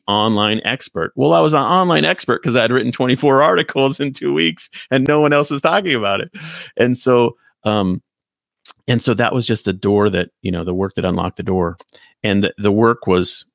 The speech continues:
uh, bl-, short blog articles. And I would re-, encourage everybody who's doing this to, you know, find a way to get in the game,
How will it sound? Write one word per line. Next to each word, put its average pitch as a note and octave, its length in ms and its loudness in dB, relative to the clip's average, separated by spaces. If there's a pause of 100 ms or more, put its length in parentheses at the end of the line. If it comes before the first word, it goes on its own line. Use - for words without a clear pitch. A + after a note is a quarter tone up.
(160)
uh, F#2+ 180 -8
bl-, - 300 -8
short F#2 280 0
blog G2 220 -2
articles. F#2+ 400 -4
And B2 160 0
I C3+ 80 2
would D#3 260 0
re-, C3+ 200 0
encourage A2+ 340 -2
everybody G#2 460 -2
who's G2 180 -6
doing G#2 300 -4
this F#2+ 180 -8
to, G2+ 220 -6
you G#2+ 100 -4
know, G2+ 140 -4 (320)
find C#3 300 0
a C#3 60 4
way A2 420 2
to F#2 360 -2 (880)
get A#2+ 320 2
in A2 180 2
the F#2+ 80 0
game, F2+ 380 -4